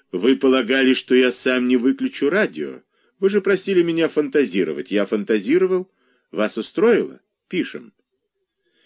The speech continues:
Он выключил приемник, сел на табурет возле бара, снова тяжело затянулся, приготовился говорить, но потом оборвал себя. "Нет, пожалуй, что все-таки я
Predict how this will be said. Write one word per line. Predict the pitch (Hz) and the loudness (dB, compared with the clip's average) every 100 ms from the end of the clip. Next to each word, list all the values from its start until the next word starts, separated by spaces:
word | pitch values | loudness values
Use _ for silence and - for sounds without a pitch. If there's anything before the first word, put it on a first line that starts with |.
| _ _ - | _ _ 0
Он | 156 185 | 0 2
выключил | 139 185 135 - 101 | 2 0 -2 -4 -6
приемник, | - 87 76 104 131 135 | -4 -4 -2 -2 -2 -6
сел | - 120 123 | -2 2 2
на | 98 | 0
табурет | - 78 76 76 92 95 - | -6 -6 -4 -2 -2 -4 -12
возле | 78 90 82 80 | -8 -6 -6 -10
бара, | 92 85 87 104 - _ _ _ | -8 -6 -4 -4 -8 _ _ _
снова | - - 101 151 156 | -20 -8 -2 0 -2
тяжело | 143 110 120 98 110 | -4 -4 -2 0 0
затянулся, | 90 92 90 76 98 160 - 160 160 _ _ _ | 0 -6 -8 -6 -4 -4 -6 -8 -8 _ _ _
приготовился | - 101 113 - 131 127 113 - | -4 0 0 2 4 4 2 -2
говорить, | 85 90 85 82 175 - _ _ _ _ _ | -2 0 0 -2 -4 -8 _ _ _ _ _
но | - 214 | -4 -2
потом | - - 185 | 0 0 -2
оборвал | 190 165 139 78 71 | -4 -6 -8 -8 -10
себя. | - - - - _ _ _ _ _ _ - | -14 -20 -20 -20 _ _ _ _ _ _ -6
"Нет, | 123 135 - _ _ _ _ _ _ _ _ _ | -2 -2 -4 _ _ _ _ _ _ _ _ _
пожалуй, | 110 110 151 220 214 208 | -4 0 2 4 6 4
что | 196 - - 165 | 2 -4 -2 -2
все-таки | - 185 190 - | 0 -2 -2 -4
я | 165 180 175 | 0 0 -2